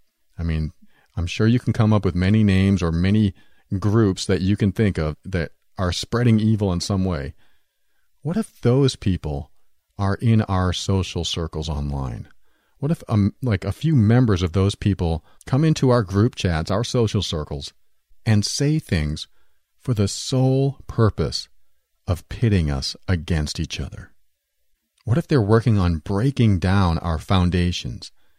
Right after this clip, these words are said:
and getting us to take sides?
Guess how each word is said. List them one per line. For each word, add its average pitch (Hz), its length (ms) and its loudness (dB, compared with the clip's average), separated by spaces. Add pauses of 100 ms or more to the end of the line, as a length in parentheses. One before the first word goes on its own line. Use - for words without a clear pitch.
(380)
and 95 260 2
getting 107 380 2
us 76 320 -4 (200)
to - 120 -4
take 101 360 -2
sides? 82 800 -4